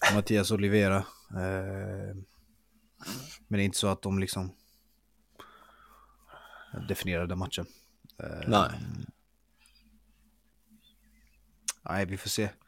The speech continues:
Speaker 1: Eh, tror du, på tal om Napoli, tror du Jens Kajus startar, eller?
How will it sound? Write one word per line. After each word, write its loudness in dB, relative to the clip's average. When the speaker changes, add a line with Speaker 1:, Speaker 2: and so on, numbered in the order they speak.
Speaker 1:
Eh, 2
tror 4
du, 10
på 0
tal 8
om 6
Napoli, 4
tror 2
du 10
Jens 8
Kajus 4
startar, 0
eller? -6